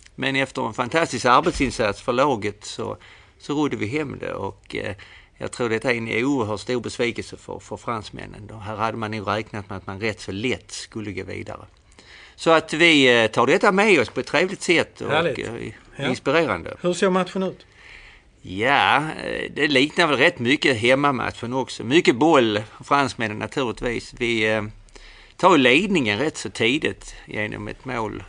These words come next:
Speaker 1: frispark som vi letar in. Bosse nickar som målvakten tippar i ribban och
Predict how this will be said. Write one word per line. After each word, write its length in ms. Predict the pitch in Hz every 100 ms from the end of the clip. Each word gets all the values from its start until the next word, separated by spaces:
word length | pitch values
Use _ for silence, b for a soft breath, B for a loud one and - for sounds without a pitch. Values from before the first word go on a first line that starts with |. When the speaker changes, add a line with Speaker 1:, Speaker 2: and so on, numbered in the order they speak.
| -
Speaker 1:
frispark 720 | - 120 110 - 101 95 -
som 240 | - 117 110
vi 140 | 110
letar 360 | 113 107 110 113
in. 280 | 110 104 110 101
Bosse 380 | 107 107 107 98
nickar 480 | 104 113 123 92 - - B B B B B B B _
som 260 | - 120 117
målvakten 640 | 170 160 170 170 147 160
tippar 540 | - 147 170 - 147 123
i 40 |
ribban 560 | 123 135 160 156 117 117
och 260 | 110 -